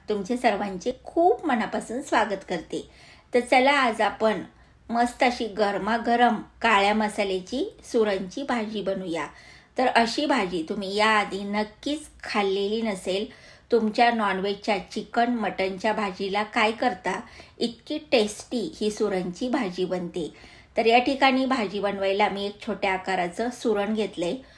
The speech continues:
सुरणला भरपूर माती असते, त्यामुळे आपल्याला याला स्वच्छ धुवून घ्यायचंय. मी पण हे सुरण स्वच्छ धुवून घेतलंय.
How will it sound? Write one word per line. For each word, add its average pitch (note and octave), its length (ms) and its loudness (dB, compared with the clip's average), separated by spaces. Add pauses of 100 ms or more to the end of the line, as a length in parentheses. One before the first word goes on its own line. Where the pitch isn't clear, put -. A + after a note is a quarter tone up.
(340)
सुरणला B3 420 6
भरपूर B3 600 -2
माती G3 480 0
असते, F#3+ 340 -4
त्यामुळे G3+ 300 2
आपल्याला F#3+ 360 0
याला F#3+ 140 -2
स्वच्छ - 380 -6
धुवून A3 380 -2
घ्यायचंय. G#3 520 -2 (540)
मी A#3+ 180 2
पण C#4 220 2
हे C#4 140 2
सुरण G3+ 440 0
स्वच्छ G#3 340 -2
धुवून A3 320 -2
घेतलंय. G#3 420 -2